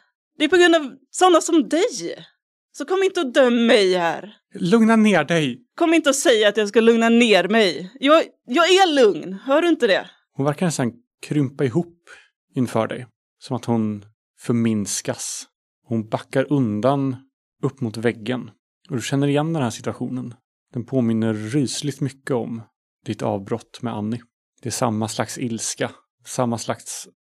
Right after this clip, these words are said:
Speaker 2: avfärdande av din karaktär.
Speaker 1: Och det är samma känsla av skuld på någon annan. Eh, det är samma mening i de orden som hon har sagt till mig som Annie sa förut. Och jag känner verkligen hur jag bara vill,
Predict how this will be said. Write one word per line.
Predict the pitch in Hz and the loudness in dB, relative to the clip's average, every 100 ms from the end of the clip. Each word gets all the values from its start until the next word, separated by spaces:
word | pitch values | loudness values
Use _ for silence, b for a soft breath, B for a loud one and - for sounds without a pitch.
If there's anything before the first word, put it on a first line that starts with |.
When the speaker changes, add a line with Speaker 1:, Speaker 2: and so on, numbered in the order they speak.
| _ - | _ -4
Speaker 2:
avfärdande | 131 107 - - 107 104 110 113 131 - _ | -2 -2 -4 -6 -4 -2 -4 -6 -10 -14 _
av | 120 | -10
din | 107 | -8
karaktär. | 104 110 110 123 120 123 _ - | -8 -10 -10 -14 -16 -18 _ -2
Speaker 1:
Och | 226 | 2
det | |
är | 226 | 2
samma | 247 - 277 208 208 262 254 - _ _ - | 2 0 0 2 2 2 0 -2 _ _ -12
känsla | - - 247 190 175 - 247 233 180 | -6 -2 0 0 -4 -2 2 2 0
av | - 180 175 170 160 - _ _ | 0 2 2 0 -4 -18 _ _
skuld | - - - - 262 254 185 165 160 - | -12 -12 -8 -2 0 2 0 -2 -6 -10
på | 196 | -4
någon | 185 180 | -2 -2
annan. | 220 180 180 247 190 180 _ _ _ _ - | -2 -2 0 0 0 -4 _ _ _ _ -10
Eh, | 185 170 175 | -6 -4 -2
det | 196 | 0
är | 208 | 0
samma | 233 233 202 254 254 _ _ _ _ 233 226 | 2 0 2 0 -2 _ _ _ _ -4 0
mening | 269 277 190 202 294 | 2 2 0 -2 -2
i | |
de | 254 185 | -2 -4
orden | 175 170 165 | -4 -4 -4
som | 170 | -6
hon | 175 | -6
har | 165 | -6
sagt | 165 170 | -8 -10
till | - | -6
mig | 220 233 | -2 -2
som | 190 - | -4 -8
Annie | - 170 165 | -6 -4 -4
sa | 180 | -6
förut. | 170 214 180 170 196 208 | -4 0 2 2 0 -2
Och | - 185 175 165 _ _ _ | -4 -4 -2 -4 _ _ _
jag | 214 208 | -2 0
känner | - 240 185 202 247 | 2 2 2 2 2
verkligen | 277 208 190 175 | 2 2 2 2
hur | 208 | 2
jag | 185 | 0
bara | 180 175 175 | 0 0 -2
vill, | 165 180 165 170 | -2 -4 -2 -4